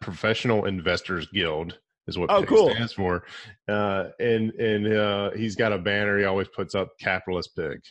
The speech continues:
Speaker 1: Right?
Speaker 2: Oh, no
Speaker 1: So,
Speaker 2: kidding.
Speaker 1: yeah,
Speaker 2: Okay.
Speaker 1: so, uh,
Speaker 2: There you
Speaker 1: I
Speaker 2: go.
Speaker 1: just thought it was a good, good connection, but I like the hat. I, I may, I may get one of those hats for him.
Speaker 2: Yeah.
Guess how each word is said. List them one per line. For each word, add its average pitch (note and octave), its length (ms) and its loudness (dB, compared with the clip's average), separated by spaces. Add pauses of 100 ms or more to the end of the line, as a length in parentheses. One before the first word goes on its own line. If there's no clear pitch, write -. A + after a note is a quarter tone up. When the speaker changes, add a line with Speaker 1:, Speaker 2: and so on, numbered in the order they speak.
(320)
Speaker 1:
Right? F2+ 200 2
Speaker 2:
Oh, A#3 160 6
no F#3 140 4
Speaker 1:
So, A#2+ 80 4
Speaker 2:
kidding. A#2 420 4
Speaker 1:
yeah, A#2+ 300 4
Speaker 2:
Okay. D#3 80 0
Speaker 1:
so, D3+ 280 6 (460)
uh, A2+ 300 6
Speaker 2:
There A2 100 8
you A2+ 60 4
Speaker 1:
I - 60 8
Speaker 2:
go. - 80 6
Speaker 1:
just C3+ 120 4
thought C3+ 160 6
it B2+ 60 6
was A2+ 100 2
a A#2+ 60 2
good, A2+ 340 0
good A2+ 220 2
connection, A2 440 0
but G2 120 2
I G#2 40 4
like G#2 280 0
the F#2 100 -2
hat. G2+ 220 0
I, F#2 180 -4
I G#2 80 -8
may, G2+ 160 -4 (180)
I F#2+ 60 -8
may F#2+ 180 -8
get F2+ 140 -12
one F2 140 -12
of F2 40 -12
those E2+ 200 -12
hats E2+ 200 -8
for E2+ 260 -10
him. - 20 -2
Speaker 2:
Yeah. C3 400 0